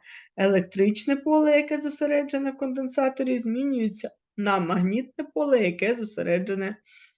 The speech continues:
в катушці індуктивності. А в проміжки між цими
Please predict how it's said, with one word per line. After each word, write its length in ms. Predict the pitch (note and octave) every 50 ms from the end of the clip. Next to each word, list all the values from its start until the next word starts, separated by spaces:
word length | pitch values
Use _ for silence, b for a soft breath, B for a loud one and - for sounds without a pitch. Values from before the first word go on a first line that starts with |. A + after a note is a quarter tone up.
| _ _ -
в 280 | G3 F3+ E3 G3 G#3 G#3+
катушці 640 | G#3 - G3 F3+ F3 F#3 F#3+ G3 G3 - - G#3
індуктивності. 1000 | F#3 G3 F#3 F#3 F3+ F3 F3 - - F#3+ F#3 F3 E3+ - F3 F3 - - - - - B B B B B _ -
А 180 | - G#3 G#3
в 300 | G3 F#3+ G3+ - - -
проміжки 640 | - A#3+ B3 B3 A3+ G#3 F#3+ F#3+ F3+ - - - F#3
між 300 | F3+ F3+ F3+ F3 - -
цими 400 | - G#3+ G3+ F#3+ F3+ E3 E3 F3